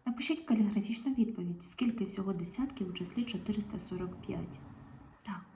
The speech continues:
сорок чотири. На хвилинці каліграфії ми з вами напишемо число сорок чотири. Відкриваємо підручники, у кого є підручники на сторінці сорок п'ять,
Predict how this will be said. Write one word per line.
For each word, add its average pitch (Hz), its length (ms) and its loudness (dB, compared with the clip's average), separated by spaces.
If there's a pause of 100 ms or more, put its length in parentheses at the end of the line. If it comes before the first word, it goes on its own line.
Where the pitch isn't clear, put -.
(160)
сорок 311 300 4
чотири. 202 460 2 (340)
На 196 80 4
хвилинці 196 420 4
каліграфії 202 640 2
ми 196 80 6
з 196 60 -2
вами 180 180 -4 (160)
напишемо 262 580 4
число - 440 -2 (260)
сорок 175 280 -4
чотири. 180 420 -4 (1200)
Відкриваємо 208 580 8
підручники, 208 580 2
у 214 60 6
кого 180 220 2
є 180 80 4
підручники 208 560 2
на 190 120 6
сторінці 175 460 0
сорок - 300 -8
п'ять, 202 380 -2